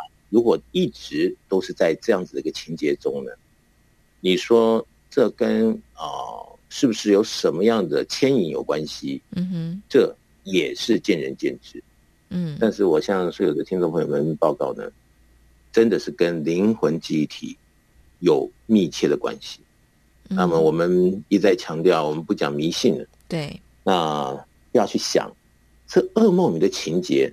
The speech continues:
Speaker 1: 到底怎么来的？
Speaker 2: 嗯哼。
Speaker 1: 对不对？
Speaker 2: 对。
Speaker 1: 要不然怎么会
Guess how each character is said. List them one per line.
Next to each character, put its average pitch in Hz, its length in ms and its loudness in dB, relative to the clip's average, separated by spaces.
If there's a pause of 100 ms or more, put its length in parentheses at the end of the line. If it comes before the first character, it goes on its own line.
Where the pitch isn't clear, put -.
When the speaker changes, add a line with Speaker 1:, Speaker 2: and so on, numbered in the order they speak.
(140)
Speaker 1:
到 123 120 4
底 95 120 2
怎 - 180 -2
么 87 120 0
来 76 240 -2
的？ 78 160 -4 (200)
Speaker 2:
嗯 180 200 -4
哼。 175 240 -6
Speaker 1:
对 - 80 -6
不 - 60 -2
对？ - 120 0 (320)
Speaker 2:
对。 151 220 -8
Speaker 1:
要 98 140 -12
不 - 60 4
然 143 120 4
怎 113 80 -2
么 104 80 0
会 131 280 0